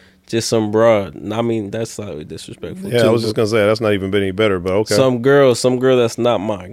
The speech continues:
Speaker 1: girl
Speaker 2: Okay.
Speaker 1: type shit.
Speaker 2: Yes.
Speaker 1: I really wouldn't give a fuck. But if that was actually my girl, girl, off top, I don't, off top it's raps, but I definitely need my get back. Like, I'm,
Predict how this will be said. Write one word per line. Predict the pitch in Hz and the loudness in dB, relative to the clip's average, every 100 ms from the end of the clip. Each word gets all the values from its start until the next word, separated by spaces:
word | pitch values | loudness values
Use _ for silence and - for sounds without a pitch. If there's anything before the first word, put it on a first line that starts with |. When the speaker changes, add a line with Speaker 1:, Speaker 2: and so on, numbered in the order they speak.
| 127 | -10
Speaker 1:
girl | 110 113 110 98 110 - | -4 0 -2 -4 -12 -6
Speaker 2:
Okay. | 110 107 101 | -2 2 0
Speaker 1:
type | - 104 101 | -2 -8 -10
shit. | - 107 101 - | -10 -8 -8 -4
Speaker 2:
Yes. | 107 95 87 - _ _ _ _ _ _ - | 0 0 -2 -14 _ _ _ _ _ _ -2
Speaker 1:
I | 117 | 0
really | 110 117 123 120 | 2 2 2 2
wouldn't | 113 110 107 | -2 -2 -2
give | 117 | -2
a | 117 | -2
fuck. | - 107 | -2 -8
But | - | -8
if | 110 | -8
that | - 127 | -2 0
was | 120 | 0
actually | 101 113 120 127 | -2 -4 -4 -4
my | 117 104 95 | -4 -4 -6
girl, | 101 117 117 113 | -4 0 0 0
girl, | 110 120 127 135 - _ _ _ _ _ _ _ _ _ | -2 2 4 2 -4 _ _ _ _ _ _ _ _ _
off | 120 120 113 | -2 0 -2
top, | - 127 135 127 _ _ - - - - - | -4 0 2 0 _ _ -20 -20 -20 -14 -4
I | 135 | 0
don't, | 139 127 - _ | 2 2 0 _
off | - 123 123 | -6 -4 -4
top | - 151 156 | -2 -2 0
it's | 104 - | -4 -6
raps, | 107 117 104 - | -4 -4 -4 -8
but | 110 | -6
I | 113 | -6
definitely | 107 117 123 117 107 | -2 -2 -2 -4 -4
need | 101 | -6
my | 104 95 | -8 -10
get | 101 104 | -12 -12
back. | 101 80 - | -12 -14 -14
Like, | 85 - | -16 -14
I'm, | 113 113 95 | -12 -10 -12